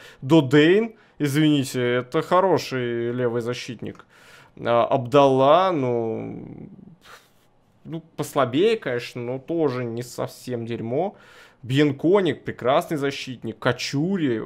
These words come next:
еще более прекрасный защитник. Э, и Ваут Миза неплохой вратарь. Ну, не знаю, кстати, глядя на вот этот состав, я скажу, что я бы с ним боролся, наверное, за попадание в верхнюю часть куда-то. Плюс есть Ардим Фунду, универсальный солдат.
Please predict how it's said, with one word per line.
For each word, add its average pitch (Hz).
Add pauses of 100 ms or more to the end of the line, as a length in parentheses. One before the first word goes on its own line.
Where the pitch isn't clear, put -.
еще 151
более 190
прекрасный 127
защитник. - (600)
Э, 110
и 123
Ваут 135
Миза 226
неплохой 147
вратарь. 123
Ну, 120
не 165
знаю, 190
кстати, 117 (380)
глядя 147
на 151
вот 147
этот 160
состав, 175
я 147
скажу, 151
что 156
я 147
бы 208
с -
ним 160
боролся, 139
наверное, 135
за 123
попадание 135 (580)
в 123
верхнюю 156
часть 147
куда-то. - (180)
Плюс 151
есть 165
Ардим 165
Фунду, 175
универсальный 120
солдат. 123